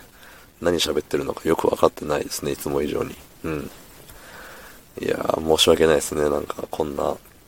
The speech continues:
お見苦しい、お聞き苦しい配信を晒してしまって。うん、それでも続けるのが、ね、あの、私なんで。ええ。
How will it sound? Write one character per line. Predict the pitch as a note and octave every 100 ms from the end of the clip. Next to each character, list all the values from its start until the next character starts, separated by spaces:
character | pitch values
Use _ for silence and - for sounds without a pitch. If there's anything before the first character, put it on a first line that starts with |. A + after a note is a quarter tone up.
| - - - - - - - - - -
お | - D#2+
見 | D#2+
苦 | E2 D#2+
し | - D2+ C#2
い、 | -
お |
聞 | D#2+ -
き | - D#2+
苦 | D2+ D#2
し | D2+ - D2
い | - - - -
配 | - D2
信 | - D2+ C#2
を | C#2 B1+ -
晒 | - D2 D2+
し |
て | D#2
し | D#2
ま | C#2+
っ |
て。 | - C#2+ C#2+ - - - - - - - - - - -
う |
ん、 | D2
そ | C#2 -
れ | D#2+
で | D#2+
も | D2+ D2+ - - - - -
続 | - D2
け | C#2
る | D2
の | C2+
が、 | C2 C2 - - - - - - - - - -
ね、 | - - - - - - - -
あ |
の、 | -
私 | D2 - -
な | C#2+
ん | D2
で。 | - - - - - _ _ _ _
え | D2+
え。 | D2